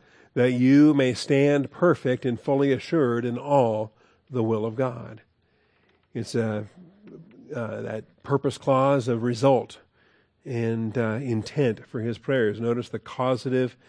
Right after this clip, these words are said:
mechanism. Finally, Philemon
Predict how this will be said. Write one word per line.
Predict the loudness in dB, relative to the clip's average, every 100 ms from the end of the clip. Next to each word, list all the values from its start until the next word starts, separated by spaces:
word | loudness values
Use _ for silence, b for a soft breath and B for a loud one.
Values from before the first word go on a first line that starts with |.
| b b b
mechanism. | 2 2 2 -2 -2 -4 -10 -12 -20 _ _ _ _ _ _ _ _ _
Finally, | _ 2 2 2
Philemon | -2 -8 -6 -2 0 2 4 4 4 0 -4